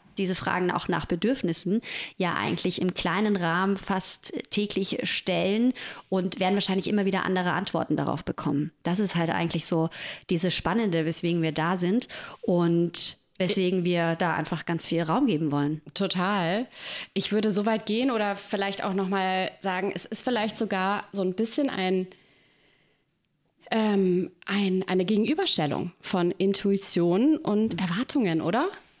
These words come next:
Speaker 2: Wie siehst
Speaker 1: Ja.
Speaker 2: du das?
Speaker 1: Ja.
Speaker 2: Ähm, also, weil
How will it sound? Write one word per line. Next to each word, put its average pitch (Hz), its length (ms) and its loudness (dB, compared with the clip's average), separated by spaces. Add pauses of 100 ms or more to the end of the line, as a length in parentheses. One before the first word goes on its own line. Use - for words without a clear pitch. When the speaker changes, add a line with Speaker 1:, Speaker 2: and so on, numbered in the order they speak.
Speaker 2:
Wie 214 60 0
siehst 190 160 4
Speaker 1:
Ja. 160 60 0
Speaker 2:
du 175 80 -2
das? - 340 -6 (140)
Speaker 1:
Ja. 185 260 4
Speaker 2:
Ähm, 175 240 -2 (640)
also, 185 440 -2 (280)
weil 190 440 0